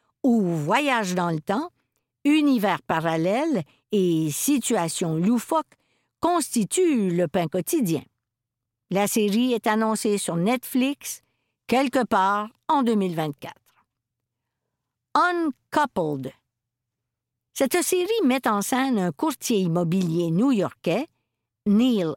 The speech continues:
Patrick Harris, qui doit renouer avec le célibat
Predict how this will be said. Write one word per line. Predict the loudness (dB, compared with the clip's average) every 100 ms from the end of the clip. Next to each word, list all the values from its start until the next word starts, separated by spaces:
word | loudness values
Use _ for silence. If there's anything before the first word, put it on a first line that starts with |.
| -10 -2
Patrick | -2 0 -4 -6 -6 0
Harris, | 0 0 -2 -6 -12 _ _ _ _ _ _ _ -2
qui | 0
doit | 2 2 0 -2 -2
renouer | 0 2 2 2 2 2 0
avec | 0 0 0
le | 0
célibat | 0 0 0 0 -2 -4